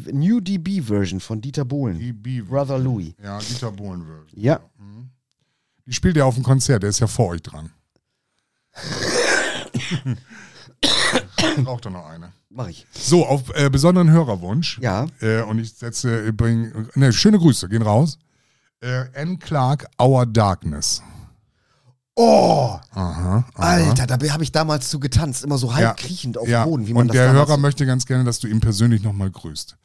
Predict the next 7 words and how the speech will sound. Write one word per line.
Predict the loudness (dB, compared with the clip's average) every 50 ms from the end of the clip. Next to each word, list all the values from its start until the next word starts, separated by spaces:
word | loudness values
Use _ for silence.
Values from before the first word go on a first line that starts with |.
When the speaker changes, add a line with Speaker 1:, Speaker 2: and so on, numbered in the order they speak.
| _ _ _
Speaker 2:
Er | -6 -4 -2
heißt | -2 -4 -4 -6
Uli. | -10 -10 -10 -12 -16 _ _ _ _ _ _ _ _ _ _ _ _ _
Speaker 1:
Uli, | -2 0 0 0
liebe | 0 -2 -2 -2 -2
Grüße. | -4 -4 -4 -4 -4 -6 -10 -10 -12 _
Speaker 2:
Ja. | -6 -4 -4 -4 -6